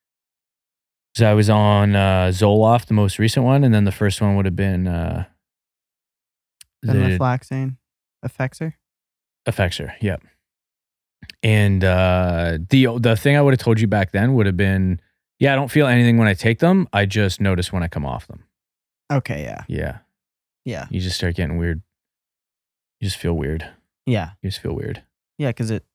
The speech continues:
Speaker 2: messes with your neurotransmitters.
Speaker 1: It's messing with something, that's for sure. Yeah.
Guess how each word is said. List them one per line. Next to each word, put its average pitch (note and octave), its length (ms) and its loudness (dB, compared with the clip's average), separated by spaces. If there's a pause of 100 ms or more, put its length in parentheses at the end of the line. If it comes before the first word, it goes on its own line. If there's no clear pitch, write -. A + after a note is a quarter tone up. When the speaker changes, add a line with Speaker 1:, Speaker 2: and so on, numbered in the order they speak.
(200)
Speaker 2:
messes A#2+ 360 -2
with A2+ 180 -6
your A2 320 -6
neurotransmitters. A2+ 800 -8 (160)
Speaker 1:
It's G2 200 -2
messing F#2 320 0
with F2 100 0
something, G2 380 0
that's F#2 180 -2
for F#2 100 -4
sure. F2 260 2
Yeah. G2 340 2